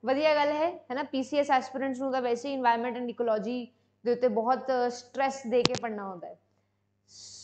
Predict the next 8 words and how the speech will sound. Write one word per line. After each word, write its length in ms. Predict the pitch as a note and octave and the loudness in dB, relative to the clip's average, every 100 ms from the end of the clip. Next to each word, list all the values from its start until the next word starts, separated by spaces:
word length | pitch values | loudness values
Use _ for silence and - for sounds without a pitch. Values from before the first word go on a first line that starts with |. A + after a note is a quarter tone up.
| - | 2
So, 420 | C#4 A#3+ A#3+ E4 - - _ _ _ _ _ _ _ | 4 6 2 0 -6 -18 _ _ _ _ _ _ _
हाय 260 | D4+ D#4 | 0 0
वीर 320 | D#4 D4+ C#4 - | 2 -2 -4 -2
करण, 260 | D4+ D4 A#3 | 0 0 0
नेक्स्ट 480 | A3+ C#4 C#4 - | 0 -2 -4 -4
क्वेश्चन 480 | D#4+ D4 - F4 E4 | -2 -2 -4 -4 -2
है, 220 | D4+ C#4 | -2 -2
the 120 | B3+ | 0